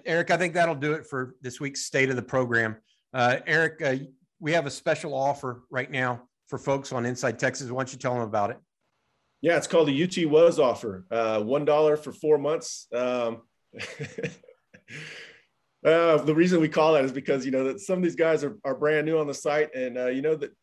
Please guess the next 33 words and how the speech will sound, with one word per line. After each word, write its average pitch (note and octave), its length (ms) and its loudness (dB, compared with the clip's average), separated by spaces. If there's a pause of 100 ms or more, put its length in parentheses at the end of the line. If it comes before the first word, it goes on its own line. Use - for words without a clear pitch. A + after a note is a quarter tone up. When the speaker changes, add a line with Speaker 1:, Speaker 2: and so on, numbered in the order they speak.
(300)
Speaker 2:
it's C#3+ 140 -10
just E3 220 -2
a C#3 160 6
new D3+ 160 2
culture D#3 380 0
for A#2+ 260 -2
'em. G#2+ 80 -2
And G#2 100 -6
so B2+ 140 -4
we B2 140 -2
kinda C3 260 -2
have B2+ 160 0
to B2+ 80 -6
assimilate B2 560 0
them A#2+ 200 0
in A#2+ 180 2
and, G#2 260 -6
and, G#2 240 0
uh, G2+ 180 2
welcome A2+ 380 -2
them G#2 240 -4
the G#2 80 -6
right G#2 240 -2
way. G2 340 -2
And G#2 80 -10
so, C3 240 4
uh, B2 240 4
yeah, B2+ 140 2
but G2+ 200 -8
come G#3+ 160 -4
check D#3+ 240 0
us C3 140 -8
out. C3 260 0